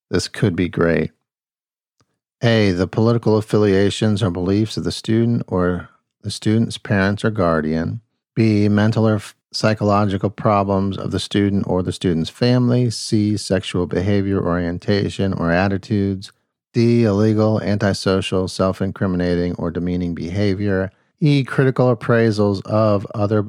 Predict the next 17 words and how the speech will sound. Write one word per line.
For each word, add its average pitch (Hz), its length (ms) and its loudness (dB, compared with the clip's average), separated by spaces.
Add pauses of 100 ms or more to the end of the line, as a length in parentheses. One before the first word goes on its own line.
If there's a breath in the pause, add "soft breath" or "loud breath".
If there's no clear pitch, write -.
individuals 107 880 0
whom 113 440 2
the 107 140 0
student 90 560 -4 (160)
has 87 400 -2
close 90 340 -2
familial 87 680 -4
relationships. 87 1080 -4 (500)
F, 120 380 0
legally 120 380 2
recognized, 104 1040 0 (120)
privileged, 101 760 -2
or 120 380 0 (340)
analogous 107 640 2
relationships, 101 960 -2 (180)
such - 440 -4
as 92 600 -2